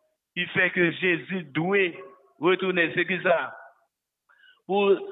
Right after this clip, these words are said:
transmuer et recevoir tous les saints. Les nous parler de transmuer, c'est-à-dire pour le transformer.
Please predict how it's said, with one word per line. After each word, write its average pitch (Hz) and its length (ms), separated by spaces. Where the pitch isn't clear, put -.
transmuer 202 1080
et 185 260
recevoir 175 1000
tous 202 140
les 170 380
saints. 139 280
Les 180 120
nous 190 120
parler 180 300
de 170 140
transmuer, 175 720
c'est-à-dire 165 540
pour 170 140
le 165 180
transformer. 170 880